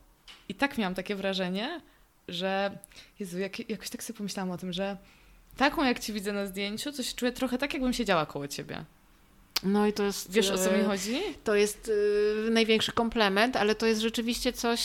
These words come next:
Speaker 2: co
Speaker 1: Że, że
Speaker 2: musi być, e, w tym, bo ja to cz-, jakby najczęściej słyszę, e, jak już, jak już poznam
Speaker 1: Wiesz, o co
Speaker 2: kogoś,
Speaker 1: mi
Speaker 2: to
Speaker 1: chodzi, że jakby się widzimy,
Speaker 2: No
Speaker 1: a
Speaker 2: jest
Speaker 1: ja nie miałam takiego, bo czasem jak kogoś spotykam na żywo, to mam takie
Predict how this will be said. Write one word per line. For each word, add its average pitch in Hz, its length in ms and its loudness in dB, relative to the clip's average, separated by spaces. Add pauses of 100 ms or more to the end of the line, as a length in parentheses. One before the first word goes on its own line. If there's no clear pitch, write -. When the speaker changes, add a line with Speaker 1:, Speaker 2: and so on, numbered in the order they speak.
Speaker 2:
co - 60 -4
Speaker 1:
Że, 233 100 6
że 240 60 8
Speaker 2:
musi 285 360 8
być, 226 420 6
e, 208 420 2
w - 80 -6
tym, 233 160 2
bo 240 80 2
ja 240 100 4
to 240 280 0
cz-, - 480 -10
jakby 208 280 -4
najczęściej 220 680 0
słyszę, 175 500 -2
e, 180 80 -2
jak 170 200 -6
już, - 320 -8 (200)
jak 190 220 -6
już 196 120 -8
poznam 196 380 -2
Speaker 1:
Wiesz, 294 220 4
o - 20 4
co 277 60 2
Speaker 2:
kogoś, 208 160 0
Speaker 1:
mi 196 60 0
Speaker 2:
to 196 60 2
Speaker 1:
chodzi, 190 200 0
że 226 80 2
jakby 226 420 0
się 233 180 -4
widzimy, 226 680 -2
Speaker 2:
No 339 80 -2
Speaker 1:
a - 40 4
Speaker 2:
jest 240 120 4
Speaker 1:
ja 247 120 4
nie 254 140 2
miałam 320 220 0
takiego, 220 360 -2
bo 214 120 -6
czasem 269 280 -2
jak 254 80 -2
kogoś 240 200 -4
spotykam 226 400 -6
na 220 100 -2
żywo, 214 260 -8
to 202 100 -8
mam 202 100 -2
takie 196 340 -2